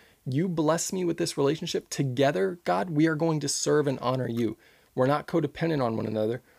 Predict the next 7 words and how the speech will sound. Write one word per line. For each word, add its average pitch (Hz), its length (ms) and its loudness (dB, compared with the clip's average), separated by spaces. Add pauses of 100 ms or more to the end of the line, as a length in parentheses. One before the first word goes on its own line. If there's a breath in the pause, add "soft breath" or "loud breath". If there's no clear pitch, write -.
(140 soft breath)
We're 127 160 4
actually 143 460 0 (640 soft breath)
able 151 380 4
to 123 480 0 (340)
appreciate 151 680 2
one 113 140 2
another 110 460 0